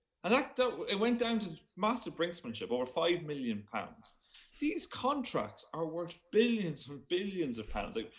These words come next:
money was floating around like confetti. Some people made their fortunes in this time last year, uh, who had no experience in this. And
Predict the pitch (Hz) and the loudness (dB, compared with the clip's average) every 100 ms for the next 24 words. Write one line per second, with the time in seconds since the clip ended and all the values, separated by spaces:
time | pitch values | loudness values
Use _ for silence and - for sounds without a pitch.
0 | - 196 247 277 247 - 180 180 165 156 | -4 4 4 4 0 -2 -4 -4 -4 -4
1 | 147 170 170 156 - 240 294 - - _ | 0 -2 -2 -8 -6 -2 -2 -4 -10 _
2 | _ - - _ - 262 294 247 226 196 | _ -20 -20 _ 2 4 4 2 2 -2
3 | 170 156 156 147 117 - _ _ _ 135 | -4 -4 -2 0 -4 -8 _ _ _ 2
4 | 135 127 - - 208 190 - - - - | 2 0 -8 -4 -2 -2 -4 -10 -12 -14
5 | - - - 117 110 107 101 - 117 - | -14 -14 0 2 2 0 -4 -6 -6 -4
6 | 101 98 92 95 - - - _ _ _ | -6 -6 -10 -10 -12 -12 -16 _ _ _
7 | - 139 135 151 151 185 240 214 - 170 | -2 2 6 6 6 6 6 4 2 -2
8 | 156 127 117 139 135 101 - 160 175 | 0 0 -2 -4 -6 -6 -2 -2 -2